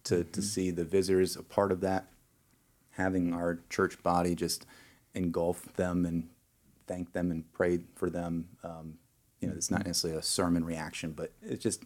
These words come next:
Speaker 1: again, a culmination of the week to
Speaker 2: Mm-hmm.
Speaker 1: me is just, um, yeah, just encouraging.
Speaker 2: Yeah.
Speaker 1: And knowing that God is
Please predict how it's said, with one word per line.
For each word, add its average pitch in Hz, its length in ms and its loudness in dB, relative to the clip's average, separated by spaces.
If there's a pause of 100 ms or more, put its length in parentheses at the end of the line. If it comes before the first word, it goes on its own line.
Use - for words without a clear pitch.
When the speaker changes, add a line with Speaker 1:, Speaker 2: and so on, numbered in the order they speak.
Speaker 1:
again, 87 320 -2
a 82 60 -16 (140)
culmination 90 600 0
of 78 100 -6
the 76 80 -12
week 71 360 -12 (140)
to 104 60 -4
Speaker 2:
Mm-hmm. 87 220 -4
Speaker 1:
me 82 240 -6 (220)
is 82 240 -10
just, - 320 -6
um, 78 240 -10 (1120)
yeah, - 300 -12
just - 200 -10
encouraging. 73 600 -6 (320)
Speaker 2:
Yeah. 98 160 -4 (140)
Speaker 1:
And 87 340 -6
knowing 87 380 -2
that 82 120 -8 (600)
God 90 220 0
is 90 260 -4